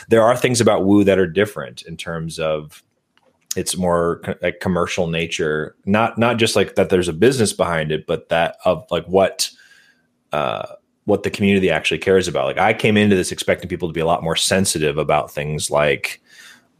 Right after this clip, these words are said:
WooCommerce making money. Uh, and they're like, "No, like, we get it. We're, we're here to make money.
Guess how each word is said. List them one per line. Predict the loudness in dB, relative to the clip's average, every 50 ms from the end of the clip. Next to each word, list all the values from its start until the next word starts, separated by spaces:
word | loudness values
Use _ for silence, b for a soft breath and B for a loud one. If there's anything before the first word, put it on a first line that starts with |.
| -12 -4
WooCommerce | -2 -2 -2 0 0 0 0 0 -2 -2 -4
making | -4 -6 -6 -4 -4 -4
money. | -2 -2 -2 -4 -6 -8 -12 -16 -18 _ _ _ -10
Uh, | -8 -8 -8 -8 -8 -10 -12 -14 -16 -20 _ _ _ _
and | -10 -10 -10 -12 -14 -18 -20 _ _
they're | -10 -6 -6
like, | -4 -4 -6 -8 _ -2
"No, | 2 4 4 4 2 0 -4 -4 -4
like, | -2 0
we | 2 2
get | 4 4 4 4
it. | 2 2 0 -2
We're, | 0 0 2 2 2 0 -2 _
we're | 0 2 2
here | 4 2
to | 2
make | 2 0 -2 -2
money. | -4 -4 -4 -4 -6 -8 -10